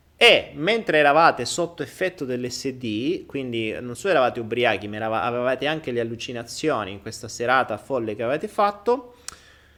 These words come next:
pensate di star lì, vedete un buco, E pensate lì che il, il buco del bagno sotto allucinazione e fate la pipì. Ma in realtà voi non state in un bagno, ma siete, mettete il vostro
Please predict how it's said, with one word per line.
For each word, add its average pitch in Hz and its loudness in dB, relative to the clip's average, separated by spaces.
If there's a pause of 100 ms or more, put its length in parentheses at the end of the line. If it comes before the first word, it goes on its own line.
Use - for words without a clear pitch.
(200)
pensate 262 4 (680)
di 170 0
star 208 6
lì, 185 2
vedete 208 0
un 151 -2
buco, 131 -8 (340)
E 220 -2
pensate 247 6
lì 208 0
che 208 6
il, 175 -8
il 185 -6
buco 170 0
del 190 4
bagno 131 4
sotto - -4
allucinazione 131 -6 (400)
e 285 4
fate - -2
la 143 4
pipì. 147 -4
Ma 185 2
in 330 6
realtà 214 8
voi 311 4
non 196 0
state - 8
in 147 -2
un 294 -2
bagno, 135 2
ma 311 2
siete, 160 -4
mettete 233 4
il 123 -2
vostro 139 4